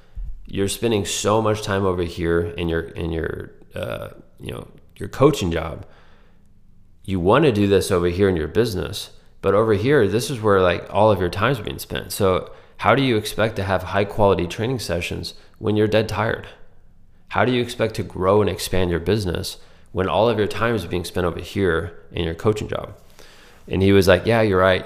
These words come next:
He was like, "You know, it's been hard to market myself 'cause I just don't really have the time."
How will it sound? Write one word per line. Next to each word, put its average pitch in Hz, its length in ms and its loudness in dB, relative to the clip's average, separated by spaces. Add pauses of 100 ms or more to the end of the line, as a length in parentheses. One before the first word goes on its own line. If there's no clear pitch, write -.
He 98 120 -4
was 90 100 0
like, 90 280 0 (280)
"You - 140 -6
know, 92 100 4
it's 90 120 0
been 107 140 4
hard 101 260 6
to 87 60 2
market 87 360 2
myself 87 460 0
'cause 82 440 -6 (120)
I 90 100 -2
just 92 260 -2 (600)
don't 101 160 2
really 92 180 4
have 95 180 4
the 85 80 -8
time." 101 460 0